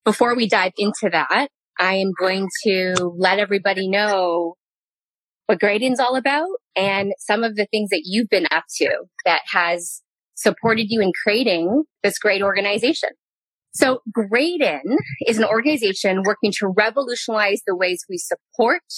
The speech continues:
empower, and connect with the next generation so that they can thrive at school and at home. Together with more than two hundred and twenty-four schools and universities worldwide, Graydon has been at the forefront of the coaching mo-,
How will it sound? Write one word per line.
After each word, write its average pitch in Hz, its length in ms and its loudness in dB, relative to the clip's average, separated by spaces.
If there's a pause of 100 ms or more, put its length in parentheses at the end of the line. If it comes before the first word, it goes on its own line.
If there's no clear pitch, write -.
(180)
empower, 262 840 0
and 180 100 -2 (160)
connect 196 560 -2
with 190 140 -4
the 180 80 2
next 185 420 -2
generation 202 680 0 (400)
so - 100 -6
that 202 140 4
they 202 100 0
can 202 240 -2
thrive 196 280 2
at 311 100 -4
school 202 500 -2
and 170 140 2
at 156 180 -2
home. 247 220 0 (500)
Together 214 800 0
with 202 160 0
more 190 240 2
than 185 180 0 (220)
two 285 360 2
hundred 247 360 0
and 196 160 2 (100)
twenty-four 220 400 0
schools 208 460 -2
and 214 120 0
universities 202 680 -2
worldwide, 175 640 0 (480)
Graydon 240 400 2
has 254 240 -4
been 185 220 2
at 175 100 -2
the 180 80 -2 (100)
forefront 226 520 0
of - 40 -12
the 175 80 -2 (140)
coaching 226 400 2
mo-, 196 140 2